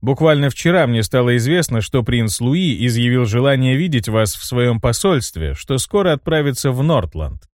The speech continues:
Мои брови поползли вверх. Откровенно говоря, герцогу удалось меня удивить. Я уже было приготовился услышать, что он намерен отправить меня в одну из крепостей на фронтире.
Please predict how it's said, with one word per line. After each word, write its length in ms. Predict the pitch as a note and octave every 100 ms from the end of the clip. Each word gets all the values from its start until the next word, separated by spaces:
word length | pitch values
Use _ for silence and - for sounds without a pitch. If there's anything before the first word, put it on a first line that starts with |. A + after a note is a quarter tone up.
| _ _ _ -
Мои 280 | C3+ C3
брови 360 | A2+ E3+ F3 B2
поползли 560 | F#2+ A2+ B2+ A#2+ C3+ D3
вверх. 380 | D#3+ - - - -
Откровенно 580 | A2+ - C#3+ F#3 G3+ F3
говоря, 480 | C#3 B2+ B2+ F3+
герцогу 520 | A#2 C#3 D#3+ D#3 C#3+ C3+
удалось 440 | A#2+ A2 A#2 -
меня 300 | B2+ B2 B2
удивить. 480 | B2 A#2 E3 - - -
Я 220 | G#2+ C3
уже 180 | B2+ A#2+
было 220 | A#2+ C3
приготовился 720 | A#2+ A#2+ B2 A#2+ B2 A#2+ G#2+
услышать, 480 | B2 G#2+ D3+ D3 B2
что 220 | - C3
он 80 | B2
намерен 360 | A#2+ B2 A#2+ A#2
отправить 520 | A#2 C3 B2+ A#2+ G#2+
меня 220 | A#2+ A#2+
в 60 | A#2
одну 240 | A2 B2
из 100 | A#2+
крепостей 520 | - A#2 A#2+ A2 C3
на 100 | A#2+
фронтире. 600 | A#2 C#3 D3 - B2+ D#2